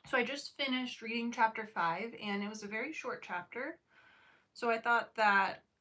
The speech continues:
I could go ahead and just read chapter six for you guys while I'm here and I have everything set up. Oh, okay. She's gonna go. Say bye. Okay,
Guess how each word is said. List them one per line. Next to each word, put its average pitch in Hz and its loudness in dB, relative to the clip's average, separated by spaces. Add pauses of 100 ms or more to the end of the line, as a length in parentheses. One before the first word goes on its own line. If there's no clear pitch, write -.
I 233 -2
could 226 -10
go 208 0
ahead 190 0
and 190 -6
just 180 -10
read 175 -8
chapter 180 0
six - -8
for 208 -6
you 214 0
guys 254 2
while 202 4
I'm 185 0
here 185 -6
and 196 0
I 170 0
have 170 -2
everything 180 -4
set 175 -2
up. - 0 (3250)
Oh, 605 -12
okay. - -18
She's 403 -16
gonna 392 -10
go. 330 -12 (2000)
Say 302 -16
bye. 240 -6 (1700)
Okay, 214 -6